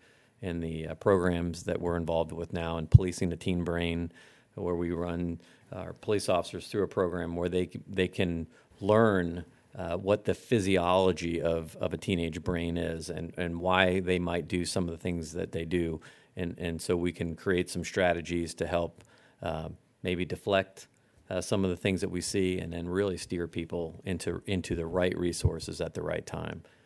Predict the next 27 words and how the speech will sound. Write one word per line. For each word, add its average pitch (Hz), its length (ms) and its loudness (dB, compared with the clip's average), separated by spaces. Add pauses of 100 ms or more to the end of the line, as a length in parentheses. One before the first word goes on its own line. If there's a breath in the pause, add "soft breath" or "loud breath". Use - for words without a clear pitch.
(200 soft breath)
And 82 140 -8
I 82 60 -6
think, 85 280 -2
you 85 100 -8
know, 82 160 -6
I 82 120 -6
think 82 280 -8
our, 80 220 -2 (880 loud breath)
just 98 260 -4
our, 87 300 2 (100)
our 92 140 2
juvenile 92 420 2
arrest 85 300 2
numbers 82 300 -2
alone 85 360 2
in 82 120 -4
this 80 140 -6
county 82 420 -6
have, 80 220 -6 (140)
have 82 300 -6
been, 82 380 -4 (460 soft breath)
uh, 82 160 -8
dropping 87 560 -2
significantly 85 760 -4
over 82 180 -6
the - 80 -8
past, - 460 -2